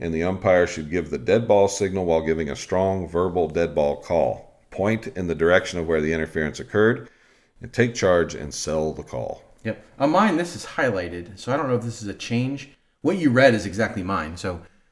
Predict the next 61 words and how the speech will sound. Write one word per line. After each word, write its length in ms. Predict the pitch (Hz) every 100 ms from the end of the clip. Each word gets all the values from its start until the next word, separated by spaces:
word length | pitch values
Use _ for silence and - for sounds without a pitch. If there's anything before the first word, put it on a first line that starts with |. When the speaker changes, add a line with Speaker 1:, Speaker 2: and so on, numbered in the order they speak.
| _ -
Speaker 2:
David 220 | 120 117
is 100 | 107
looking 220 | 110 104
at 60 | 95
a 40 |
twenty 220 | - 104 98
twenty-two 380 | 101 92 104
book. 200 | 92 92 98
I'm 100 | 98
looking 200 | 95 92
at 80 | -
twenty 180 | 95
twenty-three. 500 | 85 92 82 92 92
There's, 300 | 87 87 85 - _ _ _
with 120 | 98
the 80 | 104
one 140 | 104 98
exception 320 | - 87 92
we 80 | 82
called 220 | 90 85
out 100 | 85
about 180 | 87 85
the 60 | -
pitching 380 | 117 - 90
lane, 240 | 85 85 85
or 100 | 90
pitching 520 | 113 107 95 87 87 _ _ _
leap, 340 | 120 113 - - _ _ -
um, 280 | 90 85 87
there's 120 | 98
not 120 | 113
really 200 | 98 90
a 40 | 87
difference. 360 | 117 87 87
So 200 | - -
I 40 | 127
don't 60 |
know 60 | 104
why 140 | 95
mine's 240 | 95 90 85
highlighted. 440 | 104 87 78 80 80 _ _ -
Is 40 |
yours? 100 | 87
Speaker 1:
Interesting. 440 | 101 120 87 85 85
Um, 300 | 87 80 78
Speaker 2:
Is 120 | 98
yours 160 | 117
Speaker 1:
it's 160 | 131 139
Speaker 2:
highlighted? 40 | 156
Speaker 1:
not. 300 | 104 82 87
Was, 180 | 90
maybe 320 | 76 76 95 87
is 100 | 82
that 120 | 80
a 40 | 80
point 200 | 87 80
of 80 |
emphasis 420 | 78 78 85 87 -
for 120 | 82
twenty 240 | - 87
twenty-three? 440 | 82 87 85 90